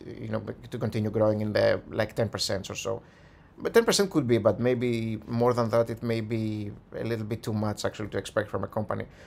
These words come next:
But still, I mean, we're far below what we would want to be, even with ten percent, right? And,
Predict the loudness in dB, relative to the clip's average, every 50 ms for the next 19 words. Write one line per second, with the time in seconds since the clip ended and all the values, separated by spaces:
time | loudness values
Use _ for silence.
0 | -20 -14 0 6 6 6 6 8 6 6 8 8 8 6 6 4 8 8 8 6
1 | 8 6 6 6 6 4 0 2 6 8 8 8 8 6 4 4 2 -6 -4 -4
2 | -4 -2 -4 -4 0 2 2 2 2 -2 -4 -4 -2 -2 0 -2 -2 -2 -4 -6
3 | -8 -2 -2 -2 -2 -2 -8 -6 -4 -4 -4 -4 -4 -2 0 0 0 -2 -6 -20
4 | -20 -20 -20 -20 -20 -20 -20 -12 -2 0 0 0 0 -2